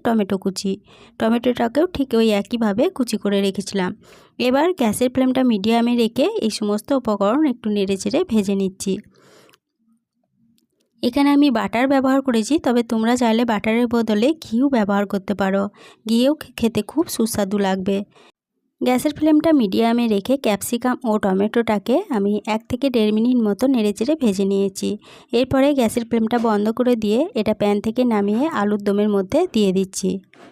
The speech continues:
সমস্ত টমেটো ও ক্যাপসিকাম আলুর দমের মধ্যে দিয়ে দিলাম। এবার এর মধ্যে দিয়ে দিচ্ছি যে ভাজা মশলাটা গুঁড়ো করে রেখেছিলাম, সেটা এক চা চামচ দিয়ে দিলাম। আর এখানে কিছুটা কাসুরি মেথিকে আমি শুকনো কড়াইয়ে ভেজে গুঁড়ো করে নিয়েছিলাম,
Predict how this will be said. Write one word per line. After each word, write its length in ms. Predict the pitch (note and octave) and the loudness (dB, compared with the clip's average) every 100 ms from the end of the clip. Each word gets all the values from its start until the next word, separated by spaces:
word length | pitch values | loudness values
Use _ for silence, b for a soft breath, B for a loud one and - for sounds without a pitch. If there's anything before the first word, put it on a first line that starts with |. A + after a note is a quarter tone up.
| B _ _ _ _ _ _ - | B _ _ _ _ _ _ -10
সমস্ত 400 | - C4 C4+ C4+ | 0 2 2 0
টমেটো 480 | D4+ B3+ G#3+ A3 B3+ D#4 | 0 2 0 2 0 0
ও 60 | A#3 G#3 | 0 -2
ক্যাপসিকাম 520 | G#3 G#3 - A#3 A3+ | -2 -2 -4 -2 0
আলুর 300 | A3+ G#3 G#3 | 0 0 0
দমের 300 | G#3 G#3 A3 | 0 2 2
মধ্যে 260 | G#3+ G3 A#3+ | 0 0 -2
দিয়ে 200 | A#3+ A#3 | 2 0
দিলাম। 300 | G#3 F#3+ D4+ - B B | 0 0 -2 -4 B B
এবার 260 | G#3+ G#3+ A#3+ | -2 2 4
এর 140 | B3+ A#3+ | 4 2
মধ্যে 260 | A#3 A3+ | 0 0
দিয়ে 180 | B3 B3 | 2 2
দিচ্ছি 260 | A#3+ A#3 - | 2 0 -4
যে 100 | C#4+ C4+ | -2 0
ভাজা 280 | G#3+ G3 | 0 0
মশলাটা 380 | A3 A3 A#3 A3+ | 2 0 -2 -2
গুঁড়ো 220 | A3+ A3 A3+ | -2 0 0
করে 200 | A3+ A3+ | 0 0
রেখেছিলাম, 420 | A3+ A3+ A#3+ D#4+ | 0 -2 0 0
সেটা 220 | D#4 A#3 G#3+ | 0 -2 -2
এক 80 | G#3 | -2
চা 80 | A3+ | -6
চামচ 280 | A3+ A3 A3 | -2 -2 -2
দিয়ে 160 | A#3 A3+ | 0 0
দিলাম। 260 | G#3+ G#3 D#4+ B B B - | 0 0 -2 B B B -6
আর 140 | G#3+ | -2
এখানে 340 | G#3 G#3 A3+ C4+ | 0 0 0 0
কিছুটা 360 | F4 A#3 A#3 A3+ | 0 -2 0 -2
কাসুরি 440 | A3+ F#3+ - A#3+ C4 | 0 -4 -2 -2 0
মেথিকে 520 | A3+ G3+ B3 B3 A3 F#4+ B B | 0 0 -4 0 0 0 B B
আমি 200 | - G#3 | -4 -2
শুকনো 400 | G#3+ B3 A3+ A#3 | 0 0 0 -2
কড়াইয়ে 340 | D4 A3+ G#3+ A#3 | 0 0 2 2
ভেজে 280 | A3 G3+ A3+ | 2 0 -2
গুঁড়ো 240 | A#3 G#3 | 0 0
করে 220 | G#3 G#3+ A3 | 0 0 0
নিয়েছিলাম, 420 | G#3+ G#3 G#3+ D4 | 0 -2 -2 -2